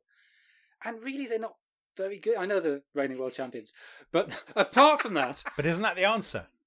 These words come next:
Speaker 2: Isn't it because they're not very good? Because they're not hidebound by, they don't have any other interests.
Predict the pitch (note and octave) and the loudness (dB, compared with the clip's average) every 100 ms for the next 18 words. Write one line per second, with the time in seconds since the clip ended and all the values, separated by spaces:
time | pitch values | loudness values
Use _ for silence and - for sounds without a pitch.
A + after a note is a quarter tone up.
0 | _ F#3+ D#3 F3+ C#3+ - G3+ C#3+ C3 A#2 | _ -10 -8 -10 -8 -6 -6 -6 -10 -8
1 | A2+ G#2 G#2 - _ _ _ - C#3+ E3+ | -10 -8 -12 -14 _ _ _ -10 -6 -4
2 | - D#3 D#3 _ _ _ _ _ _ _ | -4 -4 -4 _ _ _ _ _ _ _
3 | - E3 E3+ - B2 A#2 G#2+ C3 D3+ D#3+ | -2 0 0 -2 -4 -6 -6 -4 -4 -4
4 | D#3 E3+ D#3+ D#3 D#3 D3 D#3 F3+ - - | -2 -2 -2 -2 -4 -4 -4 -6 -10 -16
5 | - - - | -18 -18 -20